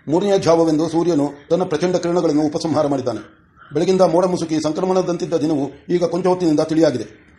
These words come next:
ಆದರೂ ಸುತ್ತಲೂ ದಿಗಂತದ ಕಡೆಗೆ ಮೋಡಗಳ ಹಬ್ಬು ಬಲವಾಗಿದೆ. ಮೋಡಗಳು ಮಾಯಾವಿಯಂತೆ ಸೂರ್ಯನೊಡನೆ ಕಣ್ಣು ಮುಚ್ಚಾಲೆ ಆಟ ಮಾಡುವಂತಿದೆ. ದೇವರಾತನಿಗೆ ಹಿಂದಿನ ರಾತ್ರಿ ಕಂಡ ದೃಶ್ಯದ ಯೋಚನೆ.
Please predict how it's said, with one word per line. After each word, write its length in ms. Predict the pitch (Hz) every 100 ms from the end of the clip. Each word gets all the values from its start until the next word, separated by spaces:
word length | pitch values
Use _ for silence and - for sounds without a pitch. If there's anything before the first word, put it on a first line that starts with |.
| _ 127
ಆದರೂ 200 | 165 170
ಸುತ್ತಲೂ 380 | 180 175 180 190
ದಿಗಂತದ 300 | 165 180 180
ಕಡೆಗೆ 240 | 165 165
ಮೋಡಗಳ 340 | 151 170 180 170
ಹಬ್ಬು 400 | 135 131 147 147 - 110
ಬಲವಾಗಿದೆ. 580 | 135 156 127 107 - - _ _ _ _ _ - - - - - - -
ಮೋಡಗಳು 280 | 185 190 185
ಮಾಯಾವಿಯಂತೆ 600 | 156 175 175 175 160 156
ಸೂರ್ಯನೊಡನೆ 460 | 170 180 160 151
ಕಣ್ಣು 200 | 151 170
ಮುಚ್ಚಾಲೆ 300 | 185 175 160
ಆಟ 120 | 151 151
ಮಾಡುವಂತಿದೆ. 680 | 147 143 135 113 - - - _ -
ದೇವರಾತನಿಗೆ 460 | 151 175 165 160 156
ಹಿಂದಿನ 260 | 160 170
ರಾತ್ರಿ 220 | 165 156 151
ಕಂಡ 180 | 156
ದೃಶ್ಯದ 420 | 165 160 143 175 175
ಯೋಚನೆ. 600 | 170 156 135 - -